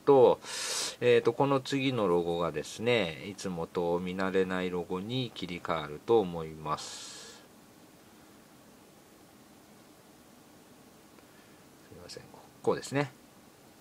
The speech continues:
で、私一度、あの、ちょっと、お-、同じ種類の違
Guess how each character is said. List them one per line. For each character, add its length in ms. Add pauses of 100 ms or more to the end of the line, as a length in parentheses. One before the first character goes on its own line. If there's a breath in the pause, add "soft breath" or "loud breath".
(440)
で、 80
私 400
一 180
度、 420
あ 40
の、 640
ち 60
ょ 20
っ 40
と、 680
お-、 80
同 140
じ 180
種 140
類 200
の 100
違 160